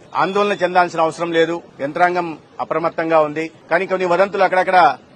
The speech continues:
ఎవరో మరణించినట్టుగా అటువంటి వస్తున్నాయి. ఒక్కటి కూడా మార్టాలిటీ కేసు లేదు గత నాలుగు రోజులుగా, రాదు కూడా. అయితే మేము ప్రజలను కూడా ఈ సందర్భంగా కోరుతున్నది ఏంటంటే అవగాహన కల్పిస్తున్నాం. అయినప్పటికీ కూడా కొన్ని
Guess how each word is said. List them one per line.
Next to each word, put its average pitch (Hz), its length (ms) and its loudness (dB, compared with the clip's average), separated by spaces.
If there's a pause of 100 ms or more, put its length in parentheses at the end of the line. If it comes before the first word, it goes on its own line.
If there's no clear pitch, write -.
(440)
ఎవరో 160 140 -2
మరణించినట్టుగా 165 720 -2
అటువంటి 160 320 0
వస్తున్నాయి. 160 380 -4
ఒక్కటి 160 600 -6 (120)
కూడా 160 280 0 (680)
మార్టాలిటీ 147 460 0
కేసు 151 400 -6
లేదు 147 360 -2 (360)
గత 135 80 -10
నాలుగు 135 260 -2
రోజులుగా, 143 540 -4 (120)
రాదు 143 260 2
కూడా. 147 340 -2 (1500)
అయితే - 140 -6
మేము 196 120 0
ప్రజలను 196 320 0
కూడా 208 140 2
ఈ 190 100 0
సందర్భంగా 180 440 -2
కోరుతున్నది 170 520 -2
ఏంటంటే 170 420 -2 (680)
అవగాహన 180 580 2 (840)
కల్పిస్తున్నాం. 170 580 -4 (880)
అయినప్పటికీ 190 340 -2
కూడా 196 140 2
కొన్ని 170 180 -4